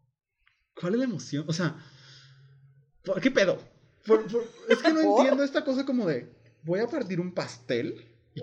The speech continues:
Speaker 1: quiero así enterarme del, de, del sexo de, de mi cría.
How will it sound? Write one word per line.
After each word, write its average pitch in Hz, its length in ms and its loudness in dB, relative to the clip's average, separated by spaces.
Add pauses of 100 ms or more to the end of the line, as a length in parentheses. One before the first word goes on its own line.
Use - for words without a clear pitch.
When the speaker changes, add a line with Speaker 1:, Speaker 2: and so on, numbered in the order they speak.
Speaker 1:
quiero 185 300 4
así 180 280 0
enterarme 147 520 0
del, 135 260 -2
de, 135 160 -4
del 127 400 -2
sexo 151 340 -2
de, 135 160 0
de 117 360 -2
mi 113 380 -8
cría. 120 360 -6